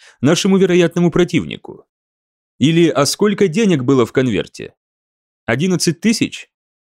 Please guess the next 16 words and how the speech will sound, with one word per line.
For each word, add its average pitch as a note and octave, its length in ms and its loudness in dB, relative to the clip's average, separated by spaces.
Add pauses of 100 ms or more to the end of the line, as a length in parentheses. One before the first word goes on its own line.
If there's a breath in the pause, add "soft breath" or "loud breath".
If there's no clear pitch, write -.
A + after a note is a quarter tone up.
(180)
А A2+ 100 -2
кто - 160 -4
докажет, G3+ 420 0
что - 180 -2
там F#3 200 0
лежало E3+ 300 2
не C3 140 0
двадцать A2+ 480 0
или A2 120 2
не G#2 120 0
тридцать? B2 560 -4 (520)
Любое F#3+ 420 2
действие F#3+ 500 0
можно E3+ 320 0
истолковать D#3+ 540 0
по-разному, E2+ 680 -2